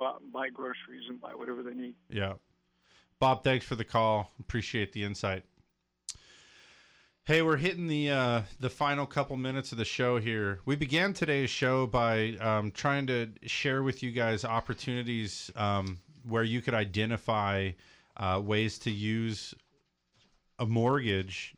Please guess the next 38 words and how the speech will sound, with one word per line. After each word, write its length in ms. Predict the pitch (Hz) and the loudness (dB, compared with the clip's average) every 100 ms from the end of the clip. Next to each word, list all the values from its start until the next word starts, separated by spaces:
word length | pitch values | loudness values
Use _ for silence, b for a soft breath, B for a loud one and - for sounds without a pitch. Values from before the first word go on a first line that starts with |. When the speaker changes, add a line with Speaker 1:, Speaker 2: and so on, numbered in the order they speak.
| - | -2
Speaker 2:
or 100 | 110 | 0
restructure 920 | 101 127 117 - 123 139 - 117 101 | 0 -2 -4 -2 -2 -2 -4 -2 0
a 40 | |
mortgage 580 | 98 95 92 92 90 - | 0 0 0 -2 -4 -6
to 140 | - 101 | -6 -6
better 560 | 85 - 113 107 110 | -8 -4 0 2 2
your 260 | 107 104 101 | 0 0 2
own 220 | 104 104 | 2 0
situation. 800 | 95 104 - 95 87 - 90 85 B B B B B | -4 -6 -4 -2 -2 -4 -6 -8 B B B B B
Um, 400 | 98 92 90 87 _ | 0 2 0 -4 _
the 140 | 117 107 _ B B B B B _ _ _ _ | -8 -8 _ B B B B B _ _ _ _
kinda 240 | - 185 170 | -2 0 2
comes 340 | - 151 127 | 2 2 4
up 200 | 127 135 | 4 4
as 120 | 123 107 | 2 2
a 80 | |
theme 460 | 101 - 123 127 127 | 0 -2 -2 0 -2
of 220 | 117 107 | -2 -2
this 140 | 117 117 | -2 -2
show 320 | - 123 120 | 0 4 2
through 240 | - 120 | 2 0
the 100 | 104 | 0
years 400 | 101 120 127 104 | 2 2 2 0
now. 480 | 110 104 104 104 98 _ _ _ _ _ _ _ | 0 2 2 0 -2 _ _ _ _ _ _ _
There's 160 | - 220 | -8 -2
not 140 | 240 | 2
a 40 | 165 | 2
lot 200 | 151 110 | 2 2
you're 160 | 117 131 | 0 2
gonna 180 | 120 | 0
do 220 | 98 110 110 | 0 2 2
about 480 | 98 98 98 - | 2 2 2 -2
getting 320 | 110 107 107 98 | -4 0 0 0
the 120 | 92 | -2
federal 440 | - 113 107 101 | -2 -2 2 0
budget 380 | 87 98 98 107 | 0 -2 -2 -4
into 160 | 107 95 | -6 -6
control. 760 | - 92 - 101 95 95 98 | -8 -10 -2 0 2 2 0